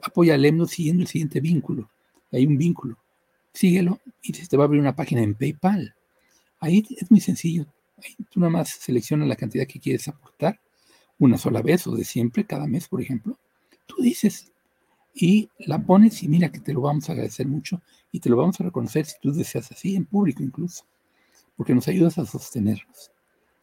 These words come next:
Y miren que es necesario porque mientras son peras o son manzanas, andamos en que hay que pagar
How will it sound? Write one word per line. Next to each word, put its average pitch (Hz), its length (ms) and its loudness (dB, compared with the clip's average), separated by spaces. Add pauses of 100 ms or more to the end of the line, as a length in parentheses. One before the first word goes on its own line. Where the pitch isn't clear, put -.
(140)
Y 139 80 -2
miren 135 240 4
que 123 120 2
es 117 100 0
necesario 127 520 0
porque - 360 -10 (640)
mientras 117 400 -2
son 180 220 4
peras 170 280 2
o 131 60 -12
son 151 200 2
manzanas, 170 680 0
andamos 147 600 -4 (240)
en 147 320 -4 (480)
que - 100 -8
hay 131 60 -6
que - 100 2
pagar 165 460 -2